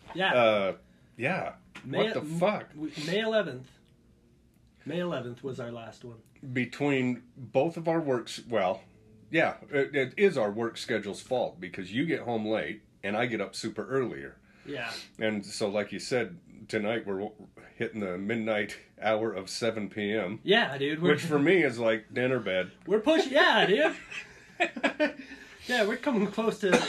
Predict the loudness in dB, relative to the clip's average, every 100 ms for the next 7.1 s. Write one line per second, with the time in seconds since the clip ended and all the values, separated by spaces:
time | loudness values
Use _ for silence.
0 | 0 0 0 -2 -4 -2 -2 -2 -12 _
1 | -14 -4 2 4 4 2 2 2 0 0
2 | -2 -2 -2 2 0 2 2 2 0 -2
3 | -6 -8 -12 -6 -4 -2 -4 -6 -2 -2
4 | -2 -4 -6 -8 -8 -8 -8 -12 -4 -2
5 | -2 0 0 2 2 2 0 0 -2 -2
6 | -6 -6 -8 -4 -2 -2 -4 -6 -4 -6
7 | -8